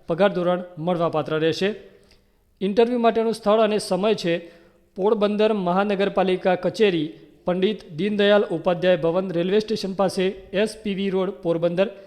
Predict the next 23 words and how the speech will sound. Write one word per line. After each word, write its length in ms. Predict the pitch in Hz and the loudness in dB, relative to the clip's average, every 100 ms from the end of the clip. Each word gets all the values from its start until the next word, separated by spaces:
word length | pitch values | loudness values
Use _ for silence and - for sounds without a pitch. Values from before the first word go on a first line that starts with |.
| - - | -20 -2
આ 120 | 175 | 0
એનું 180 | 180 185 | 0 -4
એડ્રેસ 360 | 185 156 170 214 | -6 -2 0 0
છે. 200 | 214 226 226 - _ | 0 -2 -2 -16 _
અને 180 | 165 165 | -4 -2
તારીખ 380 | 165 180 180 220 - - | -2 0 2 0 -6 -6
છવ્વીસ 420 | 170 180 220 - | -4 -4 -6 -6
માર્ચ 320 | 190 185 185 | -2 -2 -2
બે 100 | 175 170 | 0 0
હજાર 220 | 170 170 | 2 -2
પચીસના 500 | 170 170 226 - 190 | -2 -6 -6 -4 -2
રોજ 200 | 160 156 156 - - | -2 -4 -8 -20 -20
સવારે 420 | - 196 202 226 226 | -4 2 4 6 4
અગિયાર 420 | 190 165 175 220 | 0 -2 2 2
કલાકે 360 | 220 190 180 175 | 4 2 2 0
તમારે 380 | 185 190 180 156 - | -2 0 0 -2 -2
આ 140 | 165 196 | 0 0
સ્થળે 380 | 196 185 190 160 127 - - _ - | 0 -2 0 0 -4 -14 -20 _ -8
ઇન્ટરવ્યૂ 400 | 190 233 233 214 | 2 2 2 0
માટે 300 | 190 185 180 | 0 0 -2
હાજરી 400 | 143 151 160 170 | 0 -4 -2 -2
આપવાની 440 | 143 151 147 147 147 - - | 0 -2 -2 -4 -8 -16 -4
રહેશે. 320 | 156 170 | -2 0